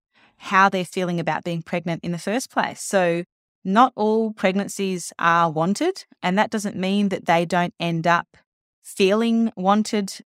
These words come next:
at some point during that pregnancy, but it's something that's really important to consider. And in fact, when people tell me that they're pregnant, I, I have made an, an effort now to not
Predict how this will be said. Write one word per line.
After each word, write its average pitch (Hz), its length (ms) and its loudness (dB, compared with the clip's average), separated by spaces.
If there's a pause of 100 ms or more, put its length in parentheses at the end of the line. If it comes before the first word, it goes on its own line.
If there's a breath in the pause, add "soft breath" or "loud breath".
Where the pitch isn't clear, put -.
at - 140 0
some 190 260 -2
point 185 340 -4
during 180 320 -2
that 180 200 -4
pregnancy, 185 500 -4
but 170 140 -4
it's 170 100 -6
something 226 280 2
that's 214 200 -2
really 180 320 0
important 165 500 -4
to 175 140 -8
consider. 240 400 -2
And 185 100 2
in 170 100 -2
fact, 180 280 0
when 180 140 -6
people 214 280 -4
tell 165 220 -4
me 165 300 -2
that 220 140 -2
they're 156 120 -4
pregnant, 151 480 -6
I, 170 300 0 (200)
I 165 120 0
have 170 160 -4
made 165 280 0
an, 156 180 -4 (520)
an 185 180 -4
effort 226 320 0
now 160 280 -2
to - 160 -8
not 180 240 -2